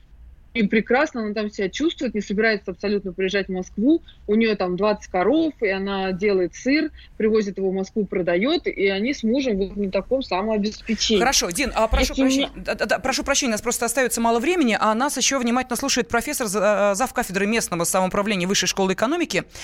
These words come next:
Speaker 2: э, Симон Кордонский. Э, Симон Гдальевич, э, здравствуйте.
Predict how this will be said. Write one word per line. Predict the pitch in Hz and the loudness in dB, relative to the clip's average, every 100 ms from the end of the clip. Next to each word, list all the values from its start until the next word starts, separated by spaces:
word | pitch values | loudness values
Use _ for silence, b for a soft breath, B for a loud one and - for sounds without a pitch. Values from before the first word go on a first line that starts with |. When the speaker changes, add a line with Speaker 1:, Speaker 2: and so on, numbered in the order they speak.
| B B B | B B B
Speaker 2:
э, | 202 196 | 2 4
Симон | 247 240 214 | 2 0 0
Кордонский. | 202 196 294 330 - 214 208 | 0 2 2 0 0 0 2
Э, | 196 196 | 2 2
Симон | - 285 247 | 2 0 0
Гдальевич, | 202 202 180 165 - | 0 0 0 -2 0
э, | 165 165 | 0 0
здравствуйте. | 165 - 196 170 160 160 | 0 -2 -2 -2 0 -2